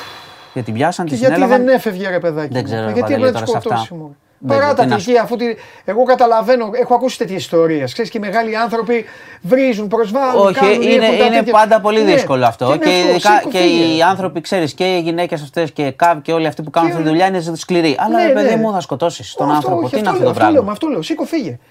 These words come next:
Speaker 1: Τέλος
Speaker 2: Πες,
Speaker 1: πάντων.
Speaker 2: παράτα, ή πάρε την, ε, πάρε ένα συγγενή, αν έχει κάποιον, και πες, «Εγώ τέλος, τέλος, είναι τέλος».
Speaker 1: Τέλος
Speaker 2: Τώρα
Speaker 1: πάντων,
Speaker 2: τι
Speaker 1: ήτανε
Speaker 2: κέρδισε
Speaker 1: πάνω,
Speaker 2: τώρα,
Speaker 1: τίποτα.
Speaker 2: τη
Speaker 1: Κέρδισε,
Speaker 2: ζωή της, ε;
Speaker 1: έχασε και δύο ζωές στέρισε. Ε, να σου πω ότι είχαμε ένα πολύ άγριο ξύλο στην Αμαλιάδα.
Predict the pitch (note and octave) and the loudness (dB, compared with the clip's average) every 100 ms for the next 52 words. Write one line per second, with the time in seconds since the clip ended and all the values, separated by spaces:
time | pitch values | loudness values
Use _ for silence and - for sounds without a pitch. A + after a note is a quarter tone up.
0 | _ - E3 C#4 D4+ A3+ A3+ B3+ C4 G#3+ | _ -2 -2 0 0 0 0 0 0 2
1 | C#4+ A#3+ G#3 F#3+ F3+ - _ _ _ - | 2 0 -2 -6 -6 -8 _ _ _ 2
2 | B3 B3 G#3+ G#3+ F3+ F#3+ G#3+ F#3 G3+ - | 4 4 0 -4 -4 -4 -2 -2 -2 -8
3 | E3+ A#3+ C4 B3 A#3 B3+ B3 C4 B3+ B2 | 0 0 0 -4 -4 -2 -2 2 0 0
4 | - A#3 D3 F#3 F3+ G3+ B2+ - - _ | -4 -6 -6 -10 -10 -8 -8 -12 -20 _
5 | - - C3+ A#2 C3+ - - D#4 D#3 C#4 | -16 -4 -4 -2 -2 0 0 0 2 2
6 | B3+ - A3+ - A#3+ A3 G#3 B2 G2 G2 | 2 2 2 2 0 -2 -6 -4 -4 -4
7 | G#2+ A3 F#3 C#3 C3 D#3 D3 D3 C3 A#2 | -2 -4 -4 -6 -6 -10 -8 -8 -6 -8
8 | A#2+ - C3+ B2+ C#3 D3+ C3 B2+ G2+ G2+ | -8 -2 -2 0 0 0 2 0 0 -8
9 | F#2+ - - _ _ _ _ _ _ _ | -10 -14 -20 _ _ _ _ _ _ _
10 | - C3 B2+ B2+ B2 B2 B2 B2 A#2+ A#2+ | -6 0 2 2 2 0 -2 -2 -4 -4
11 | A#2+ A#2 C2 - B2+ C3 - E3 D#3+ D#3+ | -6 -8 -12 -10 -4 -4 -2 -4 -2 -2
12 | D#3+ D#3 C#3+ C3 B2 A#2 A2+ B2 C3+ C#3 | 0 0 0 0 0 -2 -4 -4 0 0
13 | C3+ B2+ A2+ - B2+ A#2+ B2 A2+ A2 A#2+ | 0 -4 -6 -6 -6 -4 -6 -4 -2 0
14 | A#2+ A2 G2 | 0 -2 -4